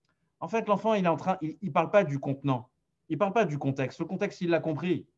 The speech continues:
Depuis le jour où c'était branle-bas de combat à la maison, parce que on a les préparatifs de Pessah, qui, qui, Pessah rapproche, c'est pas la question de l'enfant. L'enfant demande quelle est l'énergie du Seder. Qu'est-ce que je dois puiser comme enseignement ? Comment le Seder va venir révolutionner ma vie ?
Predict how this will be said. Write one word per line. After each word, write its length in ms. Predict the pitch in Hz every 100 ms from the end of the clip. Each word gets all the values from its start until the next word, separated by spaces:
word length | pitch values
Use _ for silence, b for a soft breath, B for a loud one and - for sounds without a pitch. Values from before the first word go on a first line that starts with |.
| _ _ -
Depuis 260 | 147 165 180
le 80 |
jour 220 | 147 202 180
où 100 | 147
c'était 260 | 147 143
branle-bas 380 | 143 156 156 156
de 80 | 143
combat 280 | 143 147 156
à 40 |
la 100 | 135
maison, 460 | 135 135 156 123 - _ -
parce 200 | 127 -
que 400 | 156 147 123 -
on 100 | 120
a 60 | 123
les 80 | 120
préparatifs 560 | 131 131 123 123 170
de 80 | 127
Pessah, 580 | 123 139 185 196 202 - _ _ _
qui, 180 | - 117
qui, 380 | 127 123 123 -
Pessah 280 | 151 147 127
rapproche, 640 | 135 - 147 185 - - _ _ _ _ _ _ _
c'est 160 | 170
pas 140 | 175 220
la 80 |
question 360 | 190 147 - 170
de 60 | 139
l'enfant. 300 | 131 - 135
L'enfant 240 | 135 170
demande 280 | 151 160 147
quelle 140 | 196
est 60 | 233
l'énergie 480 | 175 143 139 117 98
du 100 | -
Seder. 340 | - 85 69 _ _ _ _ _ _
Qu'est-ce 160 | 226 226
que 80 | 285
je 80 |
dois 160 | 233 175
puiser 380 | 156 143 135 127
comme 160 | 110
enseignement ? 600 | 110 - 127 113 104 90 -
Comment 280 | 165 214 254
le 60 |
Seder 360 | 185 185 170 208
va 120 | 170
venir 200 | 147 170
révolutionner 600 | 160 147 143 123 135 123
ma 120 | 113
vie ? 160 | 101